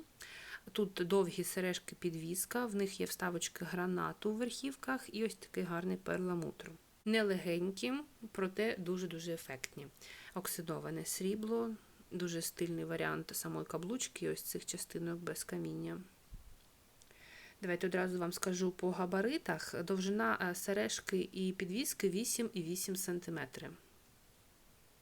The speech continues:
А вставочки перламутру півтора на два сантиметри. І давайте окремо роздивимось, брати можна також окремо.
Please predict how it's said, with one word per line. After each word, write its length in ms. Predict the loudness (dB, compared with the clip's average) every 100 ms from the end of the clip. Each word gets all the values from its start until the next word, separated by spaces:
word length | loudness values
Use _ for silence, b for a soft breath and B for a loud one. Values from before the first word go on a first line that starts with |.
| -20 -20 -20 -20 -20 B -6
А 120 | -4
вставочки 580 | 0 4 4 4 2 0
перламутру 800 | 4 4 4 4 2 4 4 4
півтора 440 | 0 0 2 4
на 120 | 2
два 240 | 0 -2 -4
сантиметри. 840 | -4 -4 -4 -6 -8 -4 -2 0 -4 -8 -20 -20 -20 -20 -20 -20 -20 -20 -20 -20 -20 -18 B B B -2
І 80 |
давайте 340 | 2 4 2 0
окремо 360 | -2 -2 -2
роздивимось, 580 | 0 0 2 2 4 2
брати 340 | 4 4 4 0
можна 320 | 0 0 0
також 320 | -2 -2 -4
окремо. 420 | -4 -4 -6 -6